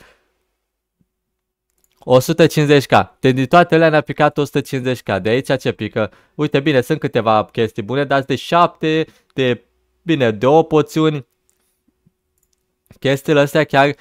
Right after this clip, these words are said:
merită dacă ar fi să deschidem mai multe, da? Deschidem zece și ce poate să pice de aici? Toate astea itemele sunt picate de acolo. Dau niște crystal key, dau niște damage de poțiuni, dau o grămadă de poțiuni de diamant, de coins, avem o grămadă de cărți,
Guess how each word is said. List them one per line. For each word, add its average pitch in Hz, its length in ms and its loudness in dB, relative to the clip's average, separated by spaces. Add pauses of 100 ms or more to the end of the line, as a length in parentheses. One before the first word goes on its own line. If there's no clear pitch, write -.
(160)
merită 120 400 0
dacă 143 240 0
ar 135 80 0
fi - 60 -20
să 156 120 -2
deschidem 143 400 -4
mai 135 100 -2
multe, 110 300 -6
da? 120 220 -2 (220)
Deschidem 143 500 -4
zece 147 260 -4
și - 140 -12
ce 151 120 -6
poate 135 280 -6
să 123 120 -6
pice 117 280 -10
de 104 80 -4
aici? 104 200 -4
Toate 156 360 -4
astea 123 260 -4
itemele 120 520 -4 (140)
sunt 131 240 -10
picate 139 400 -6
de 127 80 -4
acolo. 117 320 -4
Dau 151 200 -2
niște 131 300 -8
crystal 165 460 -6
key, 143 200 -6
dau 131 140 -2
niște 123 240 -8
damage 113 300 -4
de 104 100 -6
poțiuni, 160 580 -6 (200)
dau 135 260 0
o 127 40 -2
grămadă 123 320 -4
de 117 120 -6
poțiuni 117 320 -6
de 107 80 -2
diamant, 120 460 -4
de 117 100 -2
coins, 160 380 -4
avem 123 240 -2
o 120 80 -2
grămadă 113 340 0
de 104 120 -2
cărți, 165 360 -2